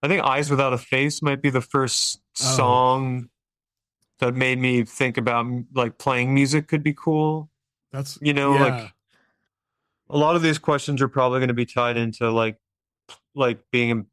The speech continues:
Speaker 1: someone who wants to make music too,
Speaker 2: For
Speaker 1: but
Speaker 2: sure. Yeah, I mean, that's the thing I've really loved about doing these is I feel like I walk away from them getting a better understanding of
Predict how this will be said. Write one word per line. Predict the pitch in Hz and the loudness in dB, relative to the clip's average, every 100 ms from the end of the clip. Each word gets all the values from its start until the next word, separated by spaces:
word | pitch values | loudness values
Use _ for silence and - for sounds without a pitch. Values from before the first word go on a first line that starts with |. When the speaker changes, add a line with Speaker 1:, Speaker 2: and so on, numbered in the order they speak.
| _ - | _ -6
Speaker 1:
someone | 127 117 | -2 0
who | 120 | 2
wants | 117 113 - | 0 -2 -4
to | |
make | 110 117 113 | -2 -2 -4
music | 113 110 110 107 | -4 -2 -4 -6
too, | - 113 104 | -2 0 0
Speaker 2:
For | 135 | -2
Speaker 1:
but | 104 | -2
Speaker 2:
sure. | 165 127 101 _ _ _ _ | -2 -4 -12 _ _ _ _
Yeah, | 180 190 | 0 2
I | |
mean, | 180 | 2
that's | 180 180 | 2 0
the | |
thing | 165 165 147 | 0 0 0
I've | 139 131 117 - _ 143 | -2 -4 -8 -14 _ -4
really | 139 147 143 | 2 4 4
loved | 135 139 | 4 2
about | 131 123 | 0 -2
doing | 120 123 139 | -2 0 0
these | 135 | 0
is | 120 | -2
I | 117 | -6
feel | 110 135 135 | -8 -6 -4
like | 123 | -6
I | 113 | -8
walk | 107 113 123 120 | -10 -8 -8 -8
away | 113 113 | -8 -8
from | 127 | -6
them | 120 117 101 - | -6 -8 -12 -14
getting | 123 120 123 | -10 -6 -8
a | |
better | 101 - 110 113 117 | -10 -12 -10 -8 -8
understanding | 113 107 - 104 110 120 123 | -10 -12 -14 -16 -14 -14 -14
of | 101 101 | -16 -20